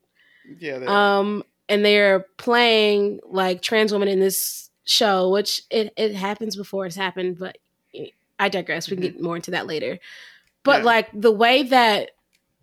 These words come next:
Speaker 2: violence against trans women was handled in this, I did not like at all. I r-, actually
Speaker 1: Yeah.
Speaker 2: really, I just, that made my stomach turn. So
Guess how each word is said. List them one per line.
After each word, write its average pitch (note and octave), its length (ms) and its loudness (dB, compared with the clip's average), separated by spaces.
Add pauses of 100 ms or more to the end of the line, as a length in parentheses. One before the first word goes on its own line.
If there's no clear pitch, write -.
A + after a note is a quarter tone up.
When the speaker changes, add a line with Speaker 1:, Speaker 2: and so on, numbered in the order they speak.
(260)
Speaker 2:
violence G#3 760 2
against C4+ 360 0
trans C#4+ 300 0
women C#4+ 180 0
was C#4 120 0
handled C#4 300 0
in C#4 120 0
this, C#4+ 300 0
I A3 100 0
did G#3+ 320 2
not G3+ 220 0
like F3 400 -2
at F3+ 140 -6
all. D#3 520 -8
I A3 120 2
r-, G3+ 260 0
actually G#3+ 360 0
Speaker 1:
Yeah. F#3 80 -2
Speaker 2:
really, F#3+ 240 2
I F3+ 60 -2
just, F3+ 240 -10
that G#3 300 2 (180)
made F3+ 240 -2
my F3+ 120 -4
stomach G3+ 360 -6
turn. C4 340 0
So G3+ 380 0